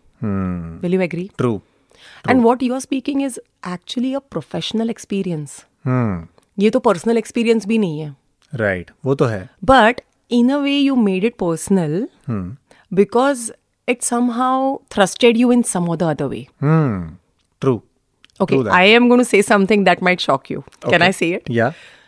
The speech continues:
Speaker 2: Instead of being angry
Speaker 1: Hmm.
Speaker 2: and thinking that if I have forgotten or if I have forgiven this person, you bloody have to be grateful to this person, यार, सुदीप।
Speaker 1: Grateful?
Speaker 2: हाँ।
Speaker 1: Shweta,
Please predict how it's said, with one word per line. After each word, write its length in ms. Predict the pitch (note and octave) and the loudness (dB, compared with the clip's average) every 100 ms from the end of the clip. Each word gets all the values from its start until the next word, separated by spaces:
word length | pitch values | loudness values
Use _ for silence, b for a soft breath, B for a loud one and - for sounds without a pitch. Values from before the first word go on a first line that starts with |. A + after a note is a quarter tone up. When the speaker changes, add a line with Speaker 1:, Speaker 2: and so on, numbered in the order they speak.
| B _ _ - B3 | B _ _ 2 4
Speaker 2:
Instead 320 | A#3 - D4+ D4+ | 4 2 2 2
of 120 | C4 A#3+ | 4 4
being 180 | C4+ C4+ F#3 | 4 4 -2
angry 340 | E3+ E3 F3 D3 - _ _ - | -2 -2 -2 -4 -10 _ _ -8
Speaker 1:
Hmm. 140 | G#2 F#2 C3+ F3 | -6 -6 -6 -4
Speaker 2:
and 160 | F#3 - | -4 -2
thinking 320 | G3+ F3 G#3 G3+ | -2 -2 -2 -2
that 120 | G3+ - G#3+ | -4 -2 0
if 120 | A#3 - F#3+ | 0 -2 0
I 40 | F#3 | 0
have 140 | F#3+ | -2
forgotten 560 | F#3 D#3+ E3+ E3+ F#3+ F#3+ F#3 F3+ B B - F#3 | -2 0 0 -2 -2 -2 -2 -6 B B -4 0
or 20 | G3 | 0
if 100 | - - | -2 -4
I 40 | F3+ | -4
have 160 | F#3 F#3 F3+ | -4 -6 -4
forgiven 440 | D#3+ F#3 G3 G3+ F#3 | 0 2 4 4 2
this 100 | - D#3+ | 0 -4
person, 360 | D3+ B3 C#4 - b b b b b A#3 | -4 -6 -10 -12 b b b b b 0
you 80 | C4+ F3+ | 2 0
bloody 220 | D3+ G#3+ G#3+ | 0 -2 -4
have 120 | E3+ G#3+ | -4 -4
to 60 | C4 | -4
be 60 | - - F3+ | -6 0 6
grateful 540 | F#3+ F3 - D4+ D#4 E4 | 6 6 2 0 2 4
to 60 | C4 | 4
this 120 | B3+ - | 4 6
person, 320 | A3 - B3+ B3 | 4 6 6 6
यार, 200 | A#3 B3+ - | 4 0 -2
सुदीप। 260 | A#3+ C#4 - _ _ _ _ A2 G#2+ | 2 2 -2 _ _ _ _ -10 -4
Speaker 1:
Grateful? 560 | G#2+ A2 - F3+ G#2+ E2+ _ - - | -4 -6 0 2 2 -2 _ -20 -2
Speaker 2:
हाँ। 440 | D4+ F#4+ D4 C#4 - _ _ - | 2 4 2 0 -8 _ _ -6
Speaker 1:
Shweta, 320 | - A2 | -2 -2